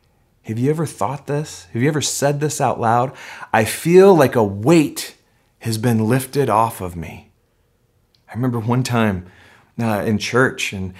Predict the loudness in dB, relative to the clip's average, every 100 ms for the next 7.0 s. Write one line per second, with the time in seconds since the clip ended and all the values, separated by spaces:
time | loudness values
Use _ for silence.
0 | -20 -10 -6 -4 -2 0 0 0 -4 -2
1 | -2 0 0 0 0 -2 -4 -2 0 0
2 | -2 -4 -4 -4 -4 -6 -6 -4 0 0
3 | 0 -4 0 0 2 -2 -6 -6 -4 -6
4 | -8 -8 -4 -2 -4 -6 -10 -12 _ -20
5 | -16 -4 0 0 -2 -8 -10 -12 -8 -4
6 | -2 -2 -2 -2 -2 -4 -4 -6 -8 -12